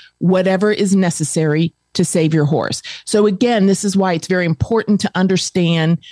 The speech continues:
what is your responsibility in the event of a sickness or an accident with your horse,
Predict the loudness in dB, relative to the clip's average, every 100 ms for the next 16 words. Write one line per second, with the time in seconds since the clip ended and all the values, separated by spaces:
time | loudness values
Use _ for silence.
0 | -20 -4 0 4 4 2 0 0 2 2
1 | 2 2 0 0 0 0 2 2 2 2
2 | 0 -2 -6 -16 _ 0 2 4 2 0
3 | 2 0 0 -2 -2 -2 -4 0 0 0
4 | 0 0 -2 0 -2 -2 -4 -4 -2 -2
5 | 0 -2 0 0 0 0 0 -2 -8